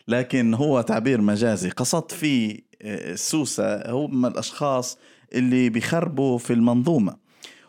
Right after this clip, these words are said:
وبيبدوا ينخروا فيها شيئًا فشيئًا.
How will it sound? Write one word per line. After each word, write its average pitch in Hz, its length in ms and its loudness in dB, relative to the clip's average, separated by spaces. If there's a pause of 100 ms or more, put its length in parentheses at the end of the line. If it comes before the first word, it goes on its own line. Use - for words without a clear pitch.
وبيبدوا 139 760 0 (240)
ينخروا 131 460 2
فيها 110 440 2
شيئًا 113 400 0
فشيئًا. 98 520 -4